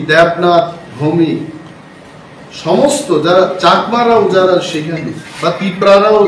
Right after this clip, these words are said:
যারা সেখানে বাংলা ভাষায় কথা বলেন, তারাও ওই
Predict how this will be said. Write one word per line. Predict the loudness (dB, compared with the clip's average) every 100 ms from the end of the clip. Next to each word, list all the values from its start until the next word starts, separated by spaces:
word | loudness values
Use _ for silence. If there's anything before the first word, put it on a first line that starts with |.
| 2
যারা | 2 0 -4
সেখানে | -10 -12 -12 -12 -16 -20 -20 -20 -20 -20 -20 -20 -20 -20 -16 0
বাংলা | 4 4 6 4 4
ভাষায় | 0 0 -2 -2 -2
কথা | -2 -2 -4
বলেন, | -4 -4 -6 -8 -18 -20 -10
তারাও | 0 2 4 4 0 -4 -12 -16 -16 -20 -20 -20 -20 -20 -20 -4 2
ওই | 2